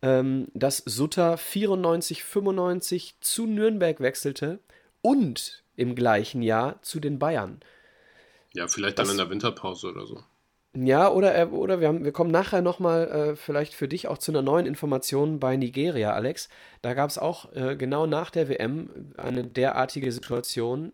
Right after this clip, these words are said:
Speaker 1: Äh, kommen wir später drauf. Vielleicht auch, äh, unterschrieben in Nürnberg und dann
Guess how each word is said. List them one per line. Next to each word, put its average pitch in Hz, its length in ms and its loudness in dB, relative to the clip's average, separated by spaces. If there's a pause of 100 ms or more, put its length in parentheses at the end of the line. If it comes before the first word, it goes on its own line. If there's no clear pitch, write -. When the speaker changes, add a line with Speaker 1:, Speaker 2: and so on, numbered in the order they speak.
Speaker 1:
Äh, 123 240 -2
kommen 147 180 -6
wir 135 80 -4
später 156 280 -2
drauf. 120 260 -2
Vielleicht 143 680 -2
auch, 196 400 -4 (400)
äh, 147 120 0
unterschrieben 170 680 -2
in 190 120 -2
Nürnberg 190 600 -2 (1000)
und 156 180 0
dann 165 220 2